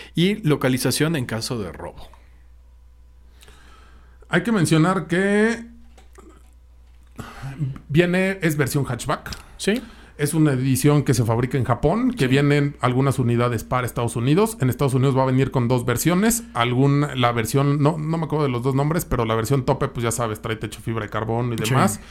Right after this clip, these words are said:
Speaker 2: Y la versión, digamos que de entrada, tiene algunos opcionales
Speaker 1: Ujú.
Speaker 2: que tienes de serie en la versión de tope. Y se está hablando de un precio más o menos como tope en México sobre ochocientos cincuenta mil
Speaker 1: Sí.
Speaker 2: varos.
Speaker 1: Sí.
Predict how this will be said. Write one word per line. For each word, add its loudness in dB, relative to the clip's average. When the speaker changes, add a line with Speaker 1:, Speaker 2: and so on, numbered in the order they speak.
Speaker 2:
Y 4
la 2
versión, 2
digamos 2
que -2
de 0
entrada, 0
tiene 0
algunos -2
opcionales -2
Speaker 1:
Ujú. -4
Speaker 2:
que 2
tienes 0
de -2
serie -4
en -4
la -6
versión -4
de -2
tope. 0
Y 4
se -2
está 2
hablando 2
de 4
un 0
precio 2
más 0
o -2
menos 0
como -2
tope 0
en 0
México -2
sobre -2
ochocientos -4
cincuenta -8
mil -2
Speaker 1:
Sí. 0
Speaker 2:
varos. -8
Speaker 1:
Sí. -6